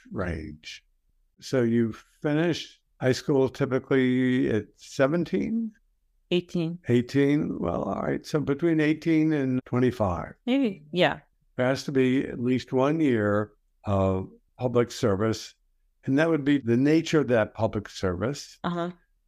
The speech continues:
Speaker 1: Could be described. There are, I've heard some talk about it again by some people, mainly in my generation,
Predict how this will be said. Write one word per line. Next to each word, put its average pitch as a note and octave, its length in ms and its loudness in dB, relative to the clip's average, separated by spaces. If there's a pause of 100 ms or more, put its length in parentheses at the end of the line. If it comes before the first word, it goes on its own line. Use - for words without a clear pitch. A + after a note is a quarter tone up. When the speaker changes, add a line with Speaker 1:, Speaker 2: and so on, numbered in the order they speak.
Speaker 1:
Could B2 160 -2
be A2 120 2
described. G2 920 0 (420)
There G#2+ 380 4
are, G2 440 0 (320)
I've G2+ 120 -2
heard A2+ 400 2 (260)
some G#2+ 260 -2
talk C3 300 2
about G#2 260 2
it G#2 140 0
again G2+ 300 0
by F#2+ 140 0
some B2 200 -4
people, C3+ 280 0
mainly D#3+ 640 0 (460)
in A2 140 -2
my A#2+ 300 2
generation, G2 960 -2